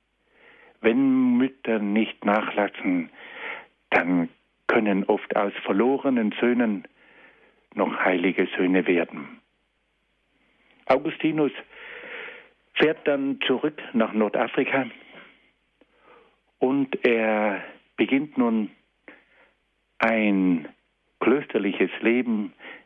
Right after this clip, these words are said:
mit anderen gleichgesinnten Männern zu führen. Und nach einiger Zeit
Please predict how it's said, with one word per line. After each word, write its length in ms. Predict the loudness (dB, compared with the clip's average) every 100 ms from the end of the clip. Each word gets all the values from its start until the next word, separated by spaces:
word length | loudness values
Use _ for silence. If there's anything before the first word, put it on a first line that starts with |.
| _ _ _ _ -4
mit 160 | -2 0
anderen 720 | 0 0 0 2 2 0 -2 _ _ _ _ _ _ -4
gleichgesinnten 1120 | 0 2 0 -2 -2 0 -2 0 -2 -2 0
Männern 420 | 2 2 2 0
zu 120 | 0 -2
führen. 600 | 2 2 0 -4 -8 -16 _ _ _ _ _ -20 -20 -18 -14 -12 -10 -10 -12 -12 -16 -20 _ _ _ _ _ 0
Und 100 | 2
nach 160 | 2
einiger 500 | 2 0 2 0 -2
Zeit 420 | 0 0 0 -2